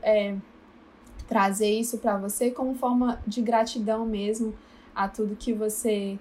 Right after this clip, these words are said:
tem, tem nos passado, tem nos mostrado, né? Esse novo mundo, que é o mundo paralelo, que eu não sei mais sair dele e nem quero, né? É, e eu quero muito agradecer a você, a sua equipe, a equipe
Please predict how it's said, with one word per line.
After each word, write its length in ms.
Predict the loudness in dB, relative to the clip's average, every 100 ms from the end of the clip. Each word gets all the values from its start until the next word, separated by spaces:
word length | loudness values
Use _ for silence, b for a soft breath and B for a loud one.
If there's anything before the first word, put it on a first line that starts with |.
| -6
tem, 320 | -4 -2 -6 -10 -6
tem 160 | -2 0
nos 180 | -2
passado, 680 | 0 0 0 0 2 2 0 -4
tem 120 | -6
nos 220 | -6 -8
mostrado, 840 | -8 -10 -8 -2 0 0 -2 -6 -10 -10
né? 260 | -4 -4 0
Esse 300 | 0 0 2
novo 460 | 2 4 0 0 -2
mundo, 580 | 0 2 4 4 2 -2 -8
que 120 | -2
é 80 | 0
o 60 | 2
mundo 300 | 0 0 0
paralelo, 640 | 4 4 4 2 2 2
que 140 | 0 0
eu 60 |
não 200 | 0 0
sei 400 | -2 4 6 6
mais 320 | 4 2 0 -2
sair 300 | 0 -2 -2
dele 480 | -4 -2 0 -2 -4 B B B B
e 100 | 2
nem 280 | 4 4 2
quero, 480 | 2 2 4 2 0 -8 -16 -8
né? 380 | -2 2 2 0 B B -10
É, 720 | -6 -2 -2 0 -2 -4 -4 -4
e 120 | -4
eu 120 | -2
quero 260 | 0 0 2
muito 280 | -2 -2
agradecer 500 | -2 0 0 -2 -2
a 80 | -2
você, 400 | -2 -6 -4 -2
a 100 | 0
sua 200 | -2 -6
equipe, 460 | -8 -4 -2 -2 0
a 120 | 0
equipe 580 | 0 -6 -8 -4 -4